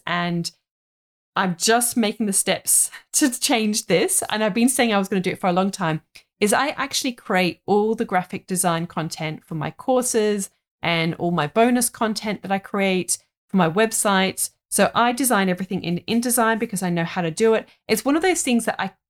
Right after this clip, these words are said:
I know how to do it, and I'm often doing it, like, I'm writing as I'm creating it. And so it's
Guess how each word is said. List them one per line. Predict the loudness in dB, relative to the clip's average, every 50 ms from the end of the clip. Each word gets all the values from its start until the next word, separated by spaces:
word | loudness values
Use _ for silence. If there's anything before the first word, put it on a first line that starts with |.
| _ -4
I | -2 0
know | 2 2 2 2
how | 0 -2 -4
to | -2 -2
do | 0 2 2 2 2
it, | 2 0
and | 0 -2 -4
I'm | -2 -2 -2
often | -4 -2 -2 0 0 0
doing | 2 2 0 0 0 2 2
it, | 2 2 0 -2 -6 -12 _ _ _ _ -2
like, | -2 0 0 2
I'm | 2 4 4 4
writing | 4 2 0 -2 -2 -2 -2 -2 -4 -4 -4
as | -6 -4 -2
I'm | -4 -4 -4
creating | -6 -4 -4 -2 -2 -2 -4 -4 -2 0 0
it. | 0 -2 -2 -4
And | -4 -2 0
so | 2 2 4 2 2 0 0
it's | -4 -6 -6 -6 -10 -12 -12